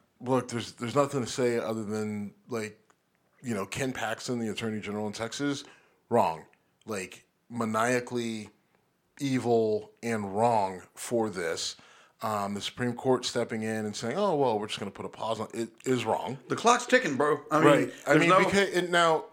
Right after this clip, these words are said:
Speaker 1: now, my, my concern is, like, look, h-, how long, like, so now you're gonna make this woman fight this out in court. What happens if something ha-, what happens if that woman fucking dies?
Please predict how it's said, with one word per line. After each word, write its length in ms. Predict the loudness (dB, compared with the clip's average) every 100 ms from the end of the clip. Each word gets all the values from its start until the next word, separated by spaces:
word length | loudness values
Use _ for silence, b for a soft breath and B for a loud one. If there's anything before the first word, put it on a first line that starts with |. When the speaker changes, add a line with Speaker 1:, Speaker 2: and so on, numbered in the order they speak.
| -20 -8
Speaker 1:
now, 180 | -4 -4 0
my, 320 | 2 2 2
my 200 | 0 2
concern 460 | 0 -4 0 0 0
is, 200 | -4 -6
like, 200 | -6 2
look, 220 | 2 2 -10
h-, 140 | -12 -8
how 220 | -2 2
long, 320 | 2 4 2 0
like, 140 | -2
so 120 | -2
now 160 | -2 0
you're 120 | 0
gonna 140 | 0 0
make 180 | -2
this 140 | -6 -8
woman 200 | -8 -4
fight 180 | -4 -6
this 160 | -8
out 140 | -10 -12
in 60 |
court. 500 | -18 -10 -4 -4 -4 _ b b b b b b b b _
What 280 | 0 2 2
happens 800 | -4 -4 -4 -4 -8 -10 -14 -16 _
if 120 | -10
something 260 | -4 -2 -4
ha-, 300 | -6 -6 -6 -8
what 240 | -2 0
happens 380 | 0 -4 -6 -6
if 80 | -6
that 200 | -8 -6
woman 220 | -4 -4
fucking 320 | -6 -6 -6
dies? 380 | -6 -6 -8 -16